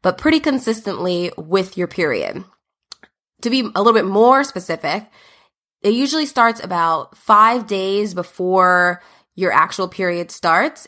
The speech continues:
and maybe will last about two to four days into your period, but should be completely gone after four days of your period and especially the week after your period's over. All of the symptoms that we're gonna talk about should be non-existent. If you do have any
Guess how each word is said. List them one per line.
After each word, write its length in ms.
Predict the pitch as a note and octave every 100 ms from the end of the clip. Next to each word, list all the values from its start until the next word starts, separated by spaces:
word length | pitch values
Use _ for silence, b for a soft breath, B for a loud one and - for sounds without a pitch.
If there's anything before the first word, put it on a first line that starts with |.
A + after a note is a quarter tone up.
| -
and 160 | F#3
maybe 300 | G3 G#3+ A#3+
will 340 | G#3+ G#3 F3+ -
last 560 | F3 F3 F3 F#3+ - _ b b b
about 580 | F3+ F#3 E3+ D#3+ D#3+ - - -
two 260 | - B3
to 60 | A#3
four 240 | A3 A3
days 280 | G3+ F#3+ F3+
into 320 | - G3 G#3+
your 120 | C4+ C#4
period, 540 | D4 D4 D4 D#4 D#4 - B B
but 140 | G3+ F#3
should 420 | - C#4+ A#3 - _ _
be 180 | - G#3+
completely 540 | G#3 F#3+ - B3 F#3 F3
gone 480 | F3+ E3+ C3 B2 -
after 520 | - F3 E3+ F#3+ F3
four 260 | E3+ G#3 G3+
days 220 | F#3 F3+
of 80 | E3+
your 100 | E3+
period 440 | E3+ F3+ F3 E3
and 100 | E3
especially 580 | D3+ - A#3+ C#4 - F#3
the 120 | E3+
week 220 | E3 G3+ -
after 240 | E3+ -
your 100 | D#3+
period's 360 | - E3+ E3 -
over. 440 | F3+ E3 D2 - b b
All 260 | F#3+ A3 A3+
of 60 |
the 80 | G3+
symptoms 400 | G3+ F#3 F#3 E3+
that 100 | D#3
we're 80 | E3
gonna 140 | E3
talk 260 | D#3 E3+ -
about 280 | F3 D#3+ -
should 140 | F#3
be 80 | F3
non-existent. 920 | F3+ F3 E3 E3+ D#3+ - D2+ - - b b b b
If 180 | - G#3
you 180 | G3+ G#3+
do 440 | F#3 G#3+ B3 D4
have 460 | D#4 D#4 D#4 C#4+ - -
any 460 | A3+ A#3+ A3+ A3